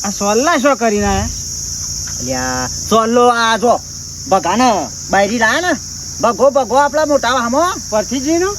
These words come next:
Speaker 2: પરથીજીનો બગો. બગાન બાયરી લાયા ને.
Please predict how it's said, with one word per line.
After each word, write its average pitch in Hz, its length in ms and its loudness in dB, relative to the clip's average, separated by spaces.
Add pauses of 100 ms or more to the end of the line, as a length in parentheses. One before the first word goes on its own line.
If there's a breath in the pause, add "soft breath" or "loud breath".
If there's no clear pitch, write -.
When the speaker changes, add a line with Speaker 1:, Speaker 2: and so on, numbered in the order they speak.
Speaker 2:
પરથીજીનો 233 600 0
બગો. 240 600 4 (1200)
બગાન 214 260 0
બાયરી 240 260 4
લાયા 269 240 0
ને. 330 120 2